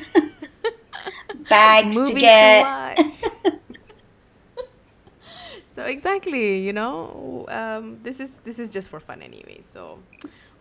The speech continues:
Speaker 2: we, we, we're still having fun, and I think that's what's most important.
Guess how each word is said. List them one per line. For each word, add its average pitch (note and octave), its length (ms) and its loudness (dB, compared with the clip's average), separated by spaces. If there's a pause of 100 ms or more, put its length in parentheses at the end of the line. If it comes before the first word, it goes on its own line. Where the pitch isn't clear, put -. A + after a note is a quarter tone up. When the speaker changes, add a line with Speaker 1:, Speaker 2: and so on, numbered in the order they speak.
(120)
Speaker 2:
we, A3+ 260 -18
we, A3+ 260 -12
we're B3 220 -4
still B3+ 260 -4
having G#3 300 -6
fun, F3 240 -14
and E3 100 -18
I E3 80 -14
think D#3 220 -20
that's - 420 -16
what's D3 220 -20
most - 260 -20
important. G#3 400 -14